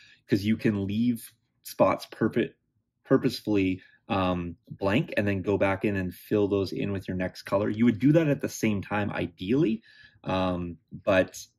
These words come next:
in this particular case, I'm gonna go all green, and I wanna make sure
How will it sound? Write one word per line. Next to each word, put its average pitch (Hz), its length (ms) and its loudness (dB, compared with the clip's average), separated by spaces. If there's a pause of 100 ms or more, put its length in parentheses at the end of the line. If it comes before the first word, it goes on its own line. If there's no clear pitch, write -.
(500)
in 104 100 -4
this 107 180 2
particular 98 420 -4
case, 92 240 -2
I'm 98 180 -6
gonna 95 140 -4
go 87 260 -6
all 98 640 2
green, 90 400 -6
and 92 140 -8
I 92 100 -2
wanna 104 220 0
make 110 180 2
sure 104 460 0